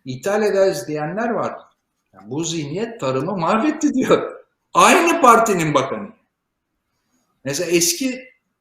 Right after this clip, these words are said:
e, hükümet ne diyordu? "Şahlanıyoruz." diyordu.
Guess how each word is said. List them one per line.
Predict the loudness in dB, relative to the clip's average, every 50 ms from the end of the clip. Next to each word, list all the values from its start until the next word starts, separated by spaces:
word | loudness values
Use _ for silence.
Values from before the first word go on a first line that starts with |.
| -6
e, | -2 -2 0 0 0 -2 -2 -4 -6 -8 -10 -10 -12 -16 _ _ _ _ _ -20 -18 _ -6
hükümet | -6 -6 -4 -4 -4 -2 -4 -4 -2
ne | -2 -2 0 0
diyordu? | 0 0 0 0 -2 -6 -6 -8 -12 -18 _ _ _ _ -14
"Şahlanıyoruz." | -6 -2 -2 -2 -2 0 2 2 2 2 2 0 -2 -4 -6 -8 -10
diyordu. | -14 -18 -20 _